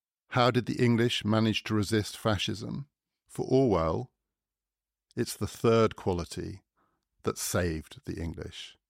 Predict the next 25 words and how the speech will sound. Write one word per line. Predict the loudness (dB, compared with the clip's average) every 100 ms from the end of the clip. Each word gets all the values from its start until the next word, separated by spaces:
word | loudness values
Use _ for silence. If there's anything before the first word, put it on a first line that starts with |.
| _ _ _ _ _ _ -6
The | 2
English | 4 4 2 0
were |
saved | -2 2 2 2 -2 -8 -14 -20 _ _ _ _ _ _ _ 0
by | 4
their | 4 4
hypocrisy. | 2 0 -4 -6 -10 -10 -12 -18 _ _ _
That's | 2 2 0
part | -6 0 0 2
of |
what | -2 0
makes | 0 -2 -4
this | -4 -2
such | -2 0
an | -2
extraordinary | 0 -4 2 2 4 2 0 0 -2 -4
and | -4
extraordinarily | -2 -4 0 0 2 2 2 2 0 0
interesting | 0 0 -4 -6 -6 -4
essay. | -2 -2 -4 -6 -8 -14 -20 -20 -18 -16 -14 -16 -20 -20 -20 _ _
Hypocrisy | 0 2 2 2 0 2 2 2
is | 2
our | 4 2
saving | 2 2 2 2 2
grace, | 2 0 -4 -10 -14